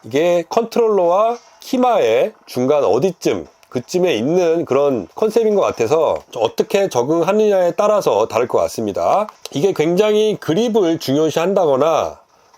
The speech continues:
조작감을 굉장히 중요시한다거나 그런 건 아닌 것 같아요. 에프피에스에서도 이렇게 사용이 가능하고, 어, 디아블로 같은 게임에서도 이 터치패드를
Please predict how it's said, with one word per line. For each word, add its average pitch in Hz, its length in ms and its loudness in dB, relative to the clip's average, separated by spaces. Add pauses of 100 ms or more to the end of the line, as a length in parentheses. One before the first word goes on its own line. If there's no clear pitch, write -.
(140)
조작감을 208 760 0
굉장히 143 300 2
중요시한다거나 151 840 2
그런 170 220 0
건 185 120 2
아닌 120 200 0
것 139 60 2
같아요. 92 460 -2 (140)
에프피에스에서도 175 1000 0
이렇게 120 180 -4
사용이 185 300 2
가능하고, 131 720 0 (280)
어, 90 240 2
디아블로 247 760 0
같은 170 280 -2
게임에서도 226 880 0
이 113 140 -8
터치패드를 208 880 0